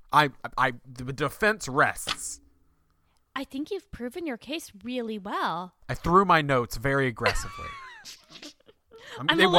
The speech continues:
Speaker 2: little
Speaker 1: the last
Speaker 2: scared.
Speaker 1: note, though, so it's okay.
Speaker 2: Okay. That was pretty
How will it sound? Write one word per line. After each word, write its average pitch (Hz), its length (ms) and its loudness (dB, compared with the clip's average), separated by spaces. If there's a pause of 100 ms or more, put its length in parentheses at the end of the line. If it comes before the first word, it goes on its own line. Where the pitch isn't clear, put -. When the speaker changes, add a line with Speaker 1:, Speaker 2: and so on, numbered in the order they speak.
Speaker 2:
little 440 60 8
Speaker 1:
the 165 120 6
last 143 260 12
Speaker 2:
scared. - 160 6
Speaker 1:
note, 117 260 2
though, 95 180 -4
so 120 180 -2
it's 120 140 -2
okay. 107 320 -6 (480)
Speaker 2:
Okay. 254 520 2 (460)
That 311 220 6
was 415 300 -4 (220)
pretty 262 500 0